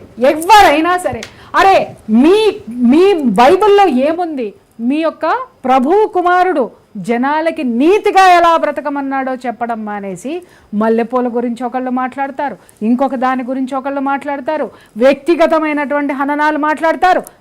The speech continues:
రాముడు గురించి మాట్లాడతారు, సీత గురించి మాట్లాడతారు. ఏం మాట్లాడుతున్నారు? అంటే, యువతల ధర్మాన్ని విమర్శించటం అనేది ఒక్క పదం పెట్టుకొని, ఎక్కడ పక్కదారుల నుంచి నీ మతంలో ఉన్నటువంటి నీ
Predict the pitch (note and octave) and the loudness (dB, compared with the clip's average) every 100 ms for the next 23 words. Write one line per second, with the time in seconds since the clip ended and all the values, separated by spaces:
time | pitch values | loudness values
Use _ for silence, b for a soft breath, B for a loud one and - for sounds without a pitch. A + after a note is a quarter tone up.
0 | G#3 B3+ D4+ E4+ D#4+ E4 E4 E4 D#4+ E4+ | 0 2 4 2 0 0 -2 -2 -2 0
1 | F4 F4 G4+ G#4+ C#4 B - C#4 F4 F#4 | 0 0 2 0 -2 B -8 0 2 2
2 | E4+ F4+ F4+ F#4 F4 F4+ F#4 F#4 F#4+ D#4 | 2 0 -2 -2 0 0 2 2 0 -2
3 | G3 - - - - A#3 B3 C4+ C#4+ C#4+ | -6 -16 -20 -20 -12 -2 -2 -2 -4 -6
4 | C#4 C4+ B3+ B3+ G#3+ E3 D#3+ - - - | -6 -8 -6 -6 -6 -10 -16 -20 -20 -20
5 | b b - D4 B3 A3 C#4 G#4 B B | b b -4 -2 -2 -2 -4 -6 B B
6 | G#3+ D#4 G4+ G#4 G#4+ F4+ F#4 F#4+ G4 G4 | 0 4 4 6 6 6 4 4 4 4
7 | G4 F4+ F4 E4 F4+ D#4+ F4 E4+ E4 D#4+ | 2 2 0 0 -4 -4 -2 -2 0 2
8 | E4 D#4+ C#4+ - C#4 - A3+ D#4 G#4+ F#4 | 2 4 2 2 -2 0 0 2 2 0
9 | B3 D4+ C4 A#3+ C#4+ G#4 b b b - | 2 0 0 0 -2 -6 b b b -16
10 | A#3 C4+ D#4 D#4 F#4+ F#4 G#4+ - - C#4 | -4 0 0 2 4 4 2 -2 -2 -2
11 | - G#4 G4+ G4 G4 G4 F#4+ F#4 - E4+ | 2 4 6 8 6 6 4 0 -2 -2
12 | F#4+ G#4+ - A3+ C4+ C4 A3+ A#3 B3 F4 | -2 -6 -8 -6 -2 -2 0 -2 0 2
13 | F#4+ F#4 F4 D#4+ D4+ C#4 C#4 D#4 C4+ | 4 4 4 2 -2 -4 -6 -6 -6